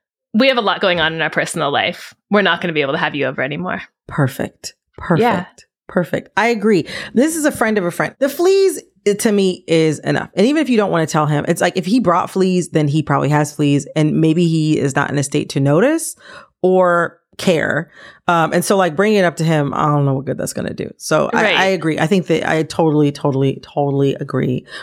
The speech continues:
Speaker 2: with Prudie here. I think that you can just kind of, like, tell a white lie to kind of get out of that. But something that is grabbing my attention about this letter is, like, this person's, like, otherwise, how do I put this? Other unpleasant things
Speaker 1: <laughs>
Speaker 2: about this person.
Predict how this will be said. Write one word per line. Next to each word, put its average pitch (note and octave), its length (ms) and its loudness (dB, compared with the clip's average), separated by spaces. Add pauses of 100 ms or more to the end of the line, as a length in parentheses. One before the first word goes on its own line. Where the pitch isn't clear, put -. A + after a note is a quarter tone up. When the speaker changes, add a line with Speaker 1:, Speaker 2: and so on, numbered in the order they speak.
(160)
Speaker 2:
with D3 140 0
Prudie C#3 340 0
here. C3+ 220 2
I C3+ 80 2
think C#3 240 0
that C#3 140 -2
you B2+ 100 0
can C3 180 0
just B2+ 220 -2
kind C3 180 0
of, C3 80 -4
like, C3 160 -2
tell C#3 520 -2
a C3+ 100 0
white C#3+ 200 0
lie C3 140 0
to C3 80 -4
kind C3 200 -2
of C3 80 -2
get C3 100 -2
out C#3+ 160 -2
of D3+ 80 -4
that. G#3 260 0 (120)
But C4 440 0 (320)
something G4+ 480 -2
that G#3 320 0
is D#4 200 2
grabbing G#3+ 320 2
my F3+ 80 2
attention F3 400 0
about D3+ 180 0
this D3 220 -2
letter C#3+ 440 2
is, E3 200 2
like, D#3 240 0
this E3 260 0
person's, F3+ 680 0
like, C#3 380 -2 (560)
otherwise, C#3+ 800 0 (160)
how - 160 -12
do - 20 -
I E3+ 40 4
put - 200 -2
this? - 400 -4
Other E3+ 360 2
unpleasant D3+ 540 -2
things E3+ 300 2
Speaker 1:
<laughs> - 0 -
Speaker 2:
about D3+ 220 -2
this C#3+ 160 -4
person. B3 640 0